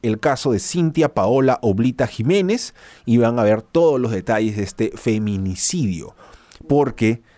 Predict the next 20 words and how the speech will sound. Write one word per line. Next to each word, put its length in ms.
Cintia 640
ha 80
muerto 440
por 180
ser 280
mujer. 320
Ha 100
muerto 500
porque 220
no 140
quería 320
volver 240
con 160
este 180
tipo. 340
Ha 120
muerto 400
porque 500
este 540
miserable 840